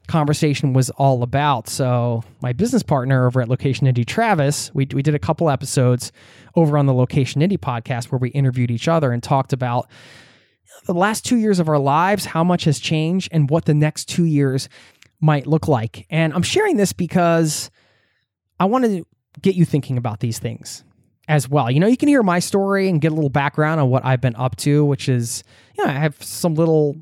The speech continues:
things I share here and there on the podcast, of course, but I don't usually share interviews with myself <laughs> here. So in that way, it's, it's sort of different, but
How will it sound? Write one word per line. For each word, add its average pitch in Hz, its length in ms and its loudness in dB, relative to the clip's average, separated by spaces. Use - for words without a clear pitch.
things 143 260 2
I 135 60 2
share 139 260 0
here 135 180 4
and 131 100 2
there 127 80 2
on 123 40 0
the 117 60 -4
podcast, 139 540 -4
of - 80 -16
course, 135 420 0
but 139 260 0
I 143 80 -2
don't 143 160 0
usually 131 240 0
share 135 200 -2
interviews 127 760 0
with 127 320 0
myself 127 640 -2
<laughs> - 140 -16
here. 190 400 2
So 151 340 2
in 151 100 2
that 170 180 0
way, 151 240 2
it's, 165 160 -4
it's 330 200 -4
sort 190 140 0
of - 120 0
different, 139 420 -2
but 214 260 2